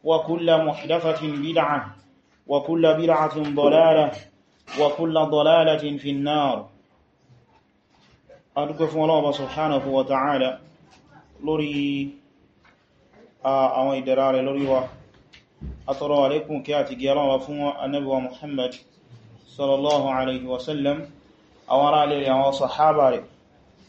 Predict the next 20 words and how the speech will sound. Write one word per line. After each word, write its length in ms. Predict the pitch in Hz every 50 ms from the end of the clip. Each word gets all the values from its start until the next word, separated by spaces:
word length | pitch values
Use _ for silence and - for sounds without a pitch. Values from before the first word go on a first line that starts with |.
| _ _ _ _ _ - -
àti 180 | 135 135 -
gbogbo 240 | 160 156 156 151 160
ẹni 120 | 160 160 156
tí 100 | - 175
ó 80 | 185 180
máa 140 | 156 147
tẹ̀lé 280 | 143 - - 143 139 156 170 160
ìlànà 320 | 143 135 131 135 139 135
rẹ̀ 140 | 131 127 123
títí 300 | - - - - - 147
tí 240 | 135 - - 165 160 160 156 156 156 156 156 156 -
ayé 220 | 131 135 147 151
ò 20 | 143
ní 100 | 127 127
fi 140 | 127 127 123
jẹ́ 280 | 123 135 139 139 139
imá. 240 | 139 139 139 135 135 - - _ _ - _ _ _ _ _ _ _ _ _ _ _ _ _ - _ _ _ -
Insha 220 | 131 131 165 175
Allahu 400 | 170 160 156 160 165 156 143 147
ta'ala, 680 | - 156 143 147 156 165 160 151 151 151 160 156 - -